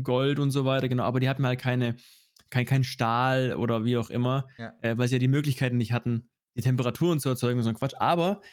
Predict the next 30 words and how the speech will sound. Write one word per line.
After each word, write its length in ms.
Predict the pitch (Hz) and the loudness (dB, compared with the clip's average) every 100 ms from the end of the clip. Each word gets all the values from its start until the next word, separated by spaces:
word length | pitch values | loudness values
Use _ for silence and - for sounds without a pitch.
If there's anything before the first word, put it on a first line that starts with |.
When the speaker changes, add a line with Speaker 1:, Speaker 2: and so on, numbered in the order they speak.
| - _ | -20 _
Speaker 1:
sie 160 | - 127 | -2 0
haben 180 | 151 147 | 2 0
anscheinend 720 | 139 147 139 147 165 185 - _ _ _ _ | 0 0 0 0 0 -2 -4 _ _ _ _
diese, 680 | 156 147 135 135 131 123 123 _ _ | -2 -2 0 2 2 0 -4 _ _
also 120 | 143 | 0
die 100 | 151 | 2
haben 100 | 175 | 2
ja 60 | 196 | 2
auch 40 | 180 | 2
die 80 | |
Batterien 320 | 165 160 165 151 | 2 2 2 2
schon 100 | 147 | 2
nachgebaut, 640 | 220 - 135 107 107 143 | 0 0 -2 0 0 0
also 120 | 123 | 0
das 160 | 123 123 | 0 0
geht 160 | 214 202 | -2 0
anscheinend 420 | 123 120 110 110 | 0 0 0 0
auch. 300 | - 175 - _ _ - | 0 -2 -6 _ _ -14
Speaker 2:
Ja. 120 | 127 - _ _ - | -14 -16 _ _ -2
Speaker 1:
Ähm, 200 | 131 127 | 0 2
und 100 | 131 | 2
die 40 | |
haben 80 | 147 | 2
auch 100 | 165 | 2
irgendwie 200 | 175 175 | 4 4
so 120 | 160 147 | 2 2
halt 180 | 143 | 2
eine 140 | 139 127 | 0 2
geringe 320 | 131 147 131 | 2 2 0
Spannung, 460 | - 196 269 285 | 0 0 0 0